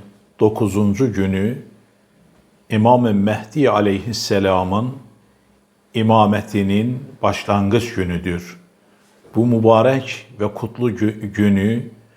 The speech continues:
e, Mevlamızın huzuruna ve onun yolunu bekleyen siz değerli kardeşlerime tebrik arz ediyorum. Evet,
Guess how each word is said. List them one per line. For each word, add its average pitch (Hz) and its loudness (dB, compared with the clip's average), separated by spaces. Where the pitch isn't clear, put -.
e, 107 -6
Mevlamızın 107 2
huzuruna 101 0
ve 98 0
onun 113 0
yolunu 104 2
bekleyen 117 0
siz 117 -4
değerli 98 2
kardeşlerime 101 0
tebrik 127 2
arz 98 2
ediyorum. 90 -2
Evet, 131 0